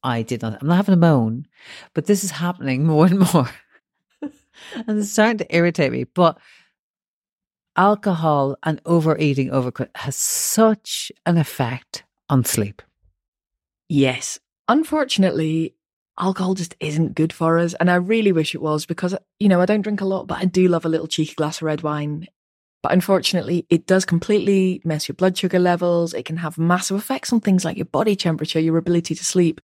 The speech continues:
Speaker 2: Sleep is good for things like egg quality. Sleep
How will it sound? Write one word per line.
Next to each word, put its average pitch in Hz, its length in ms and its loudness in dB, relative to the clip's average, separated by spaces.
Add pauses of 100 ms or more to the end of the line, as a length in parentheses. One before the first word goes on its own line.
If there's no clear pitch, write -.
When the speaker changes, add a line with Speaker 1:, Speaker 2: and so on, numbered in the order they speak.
(720)
Speaker 2:
Sleep 233 480 0
is 196 260 2 (800)
good 214 220 4
for 233 100 -2
things 190 280 2
like 170 240 -2
egg 180 180 -4
quality. 151 580 -10 (340)
Sleep 208 420 -4